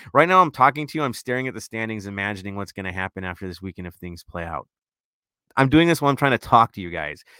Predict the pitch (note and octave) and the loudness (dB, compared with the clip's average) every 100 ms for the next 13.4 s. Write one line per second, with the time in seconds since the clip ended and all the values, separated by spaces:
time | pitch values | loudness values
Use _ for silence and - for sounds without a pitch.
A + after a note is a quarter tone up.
0 | _ A#2+ C#3 - C3+ A2+ G2+ G#2+ G2 F2+ | _ 2 2 2 -2 -2 -2 -8 -8 -10
1 | E2 _ _ _ _ _ G#2 B2 D3 C#3+ | -12 _ _ _ _ _ 0 0 2 0
2 | - C#3+ C#3 C3+ B2 C#3+ D3+ B2+ C3+ C#3+ | 0 -6 -4 -4 -2 -2 0 0 0 -2
3 | - _ D3+ D#3+ B2 C3+ B2 B2 D3 - | -10 _ -2 -2 0 -2 -2 -8 -10 -14
4 | - B2 - C3+ - _ _ _ _ _ | -10 -8 -6 -8 -10 _ _ _ _ _
5 | - _ C#3+ D3+ D3 D3 C#3 D#3+ C3 G2 | -20 _ -6 -4 -4 -4 -2 -2 -2 -6
6 | - G#2+ A#2+ G#2+ A2+ F2+ - - C3+ C3+ | -8 -8 -6 -6 -6 -6 -8 -10 -8 -6
7 | C3+ C3 C3 C3 B2+ B2+ - - - C3 | -4 -4 -4 -4 -4 -6 -8 -14 -10 -4
8 | C3 C3 C3+ C3+ C3 C3 C3 C3 B2+ B2+ | -4 -4 -6 -8 -10 -12 -14 -14 -16 -14
9 | C3 D3 G#3+ G#3+ - - G2 F#2+ A2 A#2+ | -12 -12 -14 -18 -20 -16 -14 -12 -8 -8
10 | B2 B2 A#2 G#2+ C#3+ C3 - - _ _ | -4 -4 -4 -4 -2 -2 -4 -14 _ _
11 | _ _ _ _ _ A2 - B2+ C3 C#3+ | _ _ _ _ _ -14 -4 -2 0 -2
12 | B2+ B2+ C#3 C3 A#2+ A#2 A2+ C3+ B2+ - | -6 -10 -10 -12 -10 -12 -10 -8 -8 -8
13 | C#3+ C#3+ G2+ | -8 -6 -8